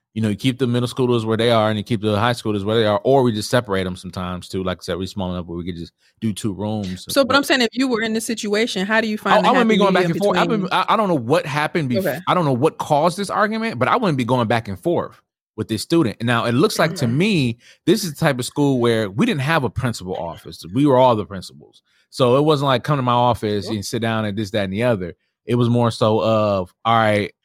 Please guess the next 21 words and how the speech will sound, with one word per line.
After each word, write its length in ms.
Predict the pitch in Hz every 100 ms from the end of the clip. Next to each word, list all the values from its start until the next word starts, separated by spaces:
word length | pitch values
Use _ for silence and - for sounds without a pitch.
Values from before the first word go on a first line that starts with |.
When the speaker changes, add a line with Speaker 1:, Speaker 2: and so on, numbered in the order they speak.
| -
Speaker 1:
come 220 | 123 117
with 100 | 113
me. 200 | 120 117
I, 120 | 107 104
I, 300 | - 107 107
I 80 | 117
need 140 | 113
to 60 | 98
have 160 | 104 87
a 20 |
talk 260 | - 135
with 200 | 101 -
you." 100 | 101
And 80 | 92
we 140 | 107 92
walking 300 | 110 - 98
down 180 | 98 87
the 60 |
hallway, 380 | 110 107 95 92
we 120 | 90
talking. 440 | - - 127 -